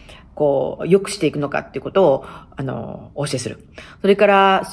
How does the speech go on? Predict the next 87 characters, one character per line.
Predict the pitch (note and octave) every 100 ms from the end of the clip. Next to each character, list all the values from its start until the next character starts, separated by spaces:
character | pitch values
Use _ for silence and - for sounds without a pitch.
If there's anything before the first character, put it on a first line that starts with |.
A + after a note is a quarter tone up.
| -
シ | - A3
ン |
ガ | G#3
ー |
ソ | G#3 F#3+
ン |
グ | F#3+
ラ |
イ | E3+
タ | C3+
ー。 | C#3
も |
う | C#3+
彼 | B3+
な | B3 E3
ん |
か | - - D#3 C#3
に | C#3
な | E3
る | C#3
と、 | G#3 C#3+ - - -
自 | - F#3+
分 | B3
の | C4
声 | C#4 D4
の、 | G3+ - -
あ | E3+
の、 | D#3+ C#3+
美 |
味 | F3+
し | G#3+
い |
と | A3
こ | A3
ろ | A3
だ | F3
と | C#3+
か、 | C3 D#3+ C3 - - - F#3
ど | G#3 A#3
う | B3
い |
う、 | B3 B3 A#3+ A#3+ - F#3+
あ |
の、 | F3+ F3 E3+ E3+ E3 E3
ス | - -
タ | B3
イ |
ル | F3
で | D3 C#3 -
曲 | - D#3+ E3+
を | D#3+
作 | - F#3
っ |
て | F#3
る | C#3
の | C3+
か | C3
っ |
て | -
こ | C3+
と | C3+
は |
も | C3+ C3+ -
う、 |
も | F#3 - - -
う、 | F#3 F#3
ご | A3+
自 | D4+
分 | D4
た | G3+
ち |
が | D#3+
よ | D#3
く | C3+
分 | D3
か | C4+
っ | -
て |
る | C3+
と。 | C3+ C3 - - - - - G#3
な | A#3
ん | G3
だ | F#3+
け | F#3+
ど、 | A#3 G3+ -
そ | -
の、 | F3+ E3+ E3 D#3 -